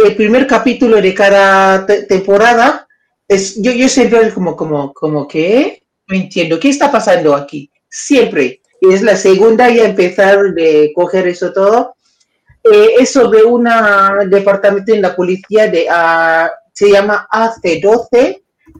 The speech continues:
es para, ah, captar la policía corrupta. Entonces, cada, ah, ¿cómo se llama? Cada, no, cada capítulo es un capítulo normal del mismo caso, pero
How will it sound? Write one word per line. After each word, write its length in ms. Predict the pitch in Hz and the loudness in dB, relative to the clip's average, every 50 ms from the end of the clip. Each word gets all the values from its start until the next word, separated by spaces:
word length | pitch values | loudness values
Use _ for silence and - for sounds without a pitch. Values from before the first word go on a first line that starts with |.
| _ - | _ 0
es 380 | - 226 240 233 - - - - | 2 2 2 2 -2 -6 -8 -4
para, 1000 | - 175 175 170 165 165 165 165 160 160 156 156 160 156 156 156 156 156 156 156 - - - | -2 0 0 0 0 -2 -2 -2 -2 -4 -6 -6 -6 -4 -4 -4 -4 -4 -4 -4 -4 -6 -8
ah, 280 | 165 160 156 156 147 - | -8 -6 -6 -6 -6 -6
captar 800 | 180 180 185 - - - 208 220 233 240 240 240 233 226 208 - | -6 -6 -6 -8 -6 -2 0 2 2 2 2 0 0 -2 -4 -4
la 220 | 180 175 170 - | -6 -6 -6 -6
policía 840 | - 170 165 160 160 156 - - 196 190 190 190 180 175 170 170 170 - | -6 -6 -6 -6 -8 -10 -8 -6 -4 -2 0 0 0 0 0 -2 -2 -4
corrupta. 500 | - 165 151 143 147 - - - - - _ _ _ _ _ _ _ _ _ _ _ _ | -4 -2 -2 -2 -4 -6 -16 -18 -18 -18 _ _ _ _ _ _ _ _ _ _ _ _
Entonces, 640 | - 170 147 147 185 170 170 - 214 220 214 214 - | -18 -16 -10 -8 -8 -6 -4 -4 -4 -4 -4 -6 -8
cada, 560 | - 170 156 135 135 135 135 135 135 135 147 147 147 _ _ _ _ _ _ _ _ _ _ _ _ _ - - _ - | -8 -6 -4 -4 -2 -2 -4 -4 -6 -6 -8 -12 -16 _ _ _ _ _ _ _ _ _ _ _ _ _ -20 -20 _ -6
ah, 400 | - 160 156 160 160 151 151 151 - | -2 0 0 2 2 0 -2 -2 -2
¿cómo 220 | 175 175 190 196 | -2 -2 -2 -2
se 140 | 190 214 214 | -2 0 -2
llama? 240 | 226 262 302 - - _ - - - - _ _ | -2 -2 -4 -6 -12 _ -20 -20 -20 -20 _ _
Cada, 1400 | - - 196 185 185 175 165 160 160 156 156 156 156 151 151 151 151 151 151 151 151 147 147 147 151 156 147 _ _ _ _ _ | -4 -2 0 2 2 2 2 2 0 0 0 -2 -2 -2 -2 -4 -2 -4 -4 -4 -4 -6 -6 -8 -8 -10 -14 _ _ _ _ _
no, 200 | 180 165 151 139 | -10 -10 -10 -6
cada 240 | - 165 175 180 190 | -2 -2 -2 -2 0
capítulo 580 | 190 202 196 233 220 - 240 240 254 269 285 277 | -2 0 0 0 -2 0 0 2 2 4 4 4
es 200 | 233 202 202 - | 4 2 2 0
un 140 | - 220 190 | -2 -4 -2
capítulo 440 | 202 180 - 196 190 185 175 175 170 | -2 -4 -4 -4 -4 -2 -2 -2 0
normal 360 | 175 175 175 175 190 196 190 | -2 -2 -2 0 -2 -2 -2
del 160 | 170 156 147 | -2 -4 -4
mismo 300 | 165 165 - - 170 156 | -4 -6 -8 -10 -10 -6
caso, 420 | - 185 196 196 196 226 226 233 - | -2 -2 -2 0 0 0 -2 0 0
pero 400 | 220 175 151 147 143 147 151 | 0 0 2 2 0 0 -2